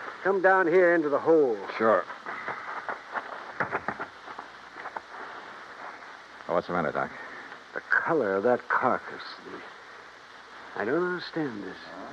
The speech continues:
Speaker 2: What are you talking about?
Speaker 1: Well, this doesn't make sense.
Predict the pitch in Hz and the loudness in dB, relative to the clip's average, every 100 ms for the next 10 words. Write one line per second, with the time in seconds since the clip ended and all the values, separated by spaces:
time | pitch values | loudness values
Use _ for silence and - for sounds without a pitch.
0 | - - - - - - 151 170 - 180 | -16 -18 -18 -16 -12 -2 0 0 2 2
1 | 95 67 - - - - 120 - 226 208 | 2 -2 -4 -8 -8 4 6 8 8 8
2 | 226 240 - - 220 131 | 6 4 4 2 4 4